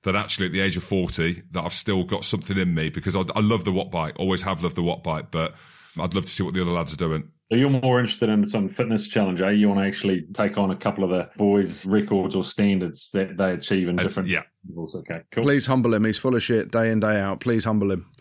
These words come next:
Speaker 1: All right, let's see. I'm putting my pressure on myself. I reckon I can take a few of them, all of them.
Speaker 2: Okay, well, let's see. We'll definitely dig up some, some records and throw them at you and see how you go, eh?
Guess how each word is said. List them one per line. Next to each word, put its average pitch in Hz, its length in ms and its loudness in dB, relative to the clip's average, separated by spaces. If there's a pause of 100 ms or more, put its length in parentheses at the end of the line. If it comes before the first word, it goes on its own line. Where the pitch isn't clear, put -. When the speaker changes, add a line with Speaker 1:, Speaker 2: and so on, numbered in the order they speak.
(120)
Speaker 1:
All 110 140 2
right, 113 180 2
let's 120 200 2
see. 131 200 4 (300)
I'm 110 180 2
putting 127 220 0
my 120 60 0
pressure 127 320 0
on 113 60 0
myself. 104 340 0
I 107 80 2
reckon 110 320 0
I - 20 0
can 101 160 -4
take 101 240 0 (180)
a 87 60 -10
few 98 220 0
of 85 80 0
them, 80 200 -2 (200)
all 107 240 2
of 82 40 2
them. 80 220 -2 (840)
Speaker 2:
Okay, 95 200 2 (120)
well, 107 160 2
let's 123 200 -2
see. 107 140 4
We'll 104 220 4 (240)
definitely 113 380 2
dig 107 140 2
up 104 160 0
some, 95 440 0
some 101 240 2
records 101 420 2
and 92 260 -2 (140)
throw 104 180 2
them 95 140 2
at 95 80 0
you 95 80 0
and 92 100 0
see 101 160 0
how 92 60 0
you 87 240 -2
go, 95 200 0
eh? 107 80 -4